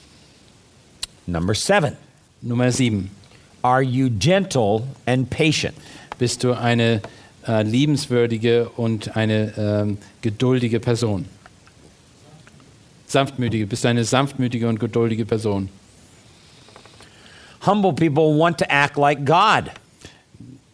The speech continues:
Speaker 2: Demütige Personen möchten wie, äh, won-, möchten sich so wie Gott verhalten.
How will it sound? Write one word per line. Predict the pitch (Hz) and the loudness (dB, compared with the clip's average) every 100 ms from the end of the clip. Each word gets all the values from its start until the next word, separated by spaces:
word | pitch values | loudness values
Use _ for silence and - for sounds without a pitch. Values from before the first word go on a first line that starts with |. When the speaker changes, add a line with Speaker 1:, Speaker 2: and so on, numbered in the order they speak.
| _ - | _ -18
Speaker 2:
Demütige | 113 107 135 127 131 131 135 | -16 -8 0 2 2 0 -2
Personen | 135 131 127 120 120 | 0 0 2 2 2
möchten | 117 120 - 120 | 2 0 -2 -2
wie, | 120 - _ - - - - - _ - - - - _ - | -2 -8 _ -20 -20 -20 -20 -20 _ -20 -20 -20 -20 _ -4
äh, | 117 117 113 | 0 0 2
won-, | 127 127 113 120 | -2 0 -2 2
möchten | 139 139 135 | 0 0 -2
sich | 143 - | -2 0
so | 131 | 0
wie | 131 | 0
Gott | 135 123 - | 0 -2 -2
verhalten. | 113 107 98 101 | -2 0 -2 -6